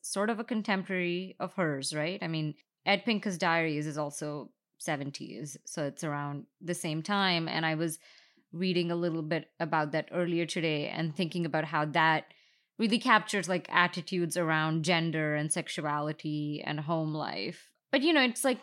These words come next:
seeming to come from that seventies moment where, like, all of these things are suddenly feel, like, very political. So it's, like, this obsession or compulsion to analyze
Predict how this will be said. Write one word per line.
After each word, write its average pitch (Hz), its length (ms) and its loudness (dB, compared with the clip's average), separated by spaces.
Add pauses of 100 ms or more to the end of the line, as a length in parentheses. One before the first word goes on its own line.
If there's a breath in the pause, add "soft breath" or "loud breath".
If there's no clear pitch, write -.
seeming 233 480 4
to 190 540 4 (600)
come 220 360 4
from 202 300 2
that 185 200 2
seventies 185 540 0
moment 160 420 -2
where, 151 300 2
like, 147 280 -4
all 190 240 4
of 170 140 0
these 175 220 0
things 160 420 -2
are 151 100 0
suddenly 156 520 -2
feel, 160 260 0
like, 151 180 -2
very 151 360 0
political. 170 960 -4
So 160 120 -8
it's, 143 160 -8
like, 139 220 -8
this 143 320 -6 (380)
obsession 202 520 2
or 180 80 2
compulsion 170 760 -2
to 143 340 -4 (200)
analyze 160 840 2